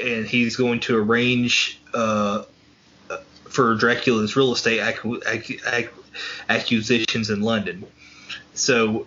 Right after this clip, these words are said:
uh, it was cool. So, uh, J-, uh, Harker meets, uh, gets to the castle and he meets, he meets Dracula. And what's awesome about this is, like, when we're going up to the castle, there's these little blue flames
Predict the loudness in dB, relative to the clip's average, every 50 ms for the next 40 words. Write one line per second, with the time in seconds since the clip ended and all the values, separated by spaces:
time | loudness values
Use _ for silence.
0 | -4 -4 -2 0 0 0 2 2 2 2 2 2 0 -2 0 2 4 4 4 4
1 | 2 2 2 2 0 0 0 -2 -2 0 0 0 2 2 0 0 -2 -4 -6 -8
2 | -8 -2 0 0 0 2 2 2 4 4 4 2 2 0 -2 -6 -6 -8 -6 -2
3 | 0 0 2 2 0 -2 -2 -2 0 0 0 0 -2 -4 -2 0 2 2 2 2
4 | 0 0 0 2 0 0 0 -2 -6 -4 0 0 0 2 2 0 0 0 2 2
5 | 2 2 2 2 0 0 2 2 2 0 0 -2 -2 0 0 0 0 0 0 0
6 | 0 0 0 0 0 0 0 0 0 -2 -2 -2 -2 -2 -4 -4 -8 -8 -8 -6
7 | -4 -2 -2 -2 0 2 2 2 2 2 2 2 2 2 0 -2 -8 -16 _ -20
8 | -18 -14 -14 -14 -14 -8 -2 0 2 2 2 2 2 2 2 2 0 0 0 0
9 | -2 -4 -10 -20 -20 -20 -20 -20 -20 -20 -20 -20 -20 -20 -20 -20 _ _ 0 2
10 | 2 2 2 2 2 4 4 4 4 4 2 4 4 4 4 4 2 0 -2 -2
11 | 0 0 0 0 -2 -4 -6 -8 -8 -6 -6 -8 -8 -10